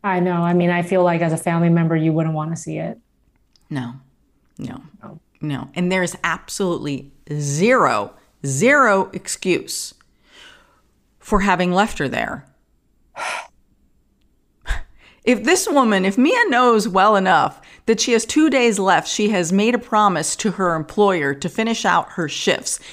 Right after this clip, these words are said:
Speaker 2: and she knows that that's the right thing to do, how is it possible that the two people supposedly in that car, according to police, didn't know the right thing to do? How is that
Speaker 1: Exactly.
Speaker 2: possible? How is
Speaker 1: Right.
Speaker 2: that possible? No excuse. Zero.
Speaker 1: No excuse. None.
Speaker 2: Zero.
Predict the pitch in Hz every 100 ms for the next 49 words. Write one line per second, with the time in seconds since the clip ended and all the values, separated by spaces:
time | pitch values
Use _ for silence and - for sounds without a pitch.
0 | - 254 254 - 349 403 277 226 208 -
1 | 175 - - 202 190 - 208 196 196 170
2 | 208 233 - - 381 659 466 359 - 156
3 | 156 175 180 170 160 175 - 269 269 208
4 | 208 208 - 156 165 208 240 254 254 277
5 | 277 262 208 175 170 175 185 196 226 277
6 | 285 226 - - _ - - _ 349 339
7 | 302 196 143 127 156 175 151 - 170 135
8 | 156 143 78 - _ _ - 349 392 480
9 | 466 - 247 - 160 - 139 _ - 302
10 | 302 320 254 233 233 175 170 156 - -
11 | _ _ 233 277 269 - - - - -
12 | _ _ _ 180 190 175 160 - - -
13 | - _ 185 170 151 160 - _ _ _
14 | 151 202 165 - -